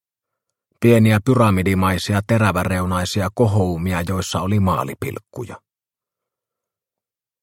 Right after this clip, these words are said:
Holston kohotti vanhan saappaan vanhalle askelmalle, ponnisti ja toisti liikkeen. Hän uppoutui vuosien loputtomaan ketjuun, joka oli pyyhkinyt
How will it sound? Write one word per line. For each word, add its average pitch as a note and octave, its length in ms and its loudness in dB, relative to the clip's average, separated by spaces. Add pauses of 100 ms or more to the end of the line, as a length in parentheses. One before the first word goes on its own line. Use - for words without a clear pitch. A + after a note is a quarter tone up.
(280)
Holston B2+ 520 2
kohotti A#2+ 480 2
vanhan G2 360 2 (100)
saappaan F2 580 0
vanhalle F2+ 520 0
askelmalle, D#2 840 -4 (440)
ponnisti A2 520 2
ja A#2 160 2
toisti G#2 440 0
liikkeen. - 640 -4 (1500)
Hän G#2+ 160 2
uppoutui A#2 640 4
vuosien G2+ 540 2
loputtomaan F2+ 720 0
ketjuun, F#2 560 0
joka F#2 260 0
oli G2 240 2
pyyhkinyt G2+ 480 0